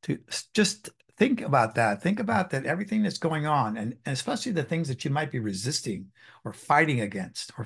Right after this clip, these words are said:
fighting with, these might be for your own highest good.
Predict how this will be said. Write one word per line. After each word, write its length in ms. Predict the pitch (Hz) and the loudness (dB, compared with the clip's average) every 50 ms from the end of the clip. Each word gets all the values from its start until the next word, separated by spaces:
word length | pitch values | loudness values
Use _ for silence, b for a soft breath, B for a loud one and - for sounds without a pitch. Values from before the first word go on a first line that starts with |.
| - - | -6 -2
fighting 380 | 131 135 139 143 131 120 110 | 0 0 2 2 0 0 0
with, 400 | 107 127 151 117 - - - - _ b b b b b b b b _ _ _ _ _ _ _ _ _ _ _ _ _ _ _ _ _ _ _ _ _ _ _ _ _ | 2 2 0 0 -2 -6 -16 -20 _ b b b b b b b b _ _ _ _ _ _ _ _ _ _ _ _ _ _ _ _ _ _ _ _ _ _ _ _ _
these 280 | 156 170 190 185 - | 4 4 4 4 4
might 220 | 190 185 190 185 190 | 4 4 4 4 2
be 180 | 175 175 175 | 2 2 2
for 220 | - - - 127 113 | 0 -2 -4 -4 -2
your 300 | 107 117 131 131 - - | 0 0 -2 -2 0 0
own 420 | 151 147 151 156 156 156 151 139 - _ _ _ _ | 0 0 0 -2 -2 -4 -6 -10 -14 _ _ _ _
highest 500 | _ - - 131 127 127 127 127 - - | _ -2 0 2 2 2 0 0 -4 -6
good. 380 | 131 - 117 104 95 92 - - | -6 -6 -6 -4 -6 -8 -10 -16